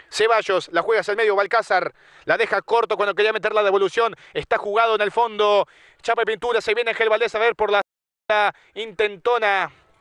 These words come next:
Estaba solito. El pase fue muy abierto. Se anticipó Mario Mendoza y contuvo ese balón. Y ya la puso en juego. El balón que va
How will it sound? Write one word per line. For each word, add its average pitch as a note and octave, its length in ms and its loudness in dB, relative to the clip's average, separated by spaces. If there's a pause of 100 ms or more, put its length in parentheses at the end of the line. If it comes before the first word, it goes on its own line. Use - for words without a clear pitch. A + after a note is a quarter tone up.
(300)
Estaba F#3+ 400 2
solito. G#3+ 640 0
El F3 100 -4
pase A3 320 -2
fue A3+ 140 0
muy A3 200 0
abierto. B3 640 0 (300)
Se - 140 -2
anticipó B3 440 -2
Mario B3+ 220 0
Mendoza A#3 320 -2
y G#3 40 -12
contuvo A3 420 -2
ese A3+ 140 -4
balón. B3 420 0 (600)
Y C3+ 60 -8
ya G3 100 0
la G#3+ 100 2
puso G#3+ 160 -2
en G#3+ 60 -10
juego. G#3+ 440 2 (1400)
El F#3+ 180 0
balón A3 420 0
que F#3 160 0
va G#3+ 400 2